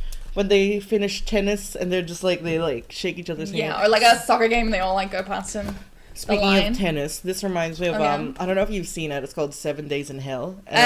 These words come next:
Speaker 2: have seen it.
Speaker 1: I think we watched it together.
Speaker 2: <laughs> We probably did.
Speaker 1: And you, you know how the game goes on for seven days? I thought the duel would go on for seven days.
Speaker 2: <laughs> No.
Speaker 1: And then <laughs> the Queen of England calls up Kit Harington. <laughs>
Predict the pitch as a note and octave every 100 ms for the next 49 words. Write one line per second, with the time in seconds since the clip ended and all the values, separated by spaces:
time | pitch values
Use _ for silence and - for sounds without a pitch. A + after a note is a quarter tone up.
0 | B3 B3 A#3 A#3 A3 A#3 F#3 F#3 D4+ G#4
1 | G#4 F#4+ D#4 D4 - E4 F4 E4+ D#4 B3
2 | B3+ F4 F#4 F#4 C#4+ D4+ G#3 B2 C#4+ D4+
3 | E4+ A4+ D4+ D#4+ E4 E4+ D#4+ D4+ C4 B3
4 | D#4+ C4 A#3 B3 C4 C4 C4 B3 C4 A3
5 | G3 A#3 C4 C4 A3+ B3+ C#4+ A3+ F3+ G#3
6 | G3+ G3 G3 G#3 A3 A#3 G#3+ G3 - G#4
7 | G4 A#3 G#3+ A3+ G#3+ F#3+ - - A3 -
8 | A3 - C#4+ C#4 B3 A#3+ - B3 A3+ G#3+
9 | A3+ G3+ F#3+ G3 G3 G3+ G3+ - B3 -
10 | F3 F3+ F#3+ - F#2+ A#2 B3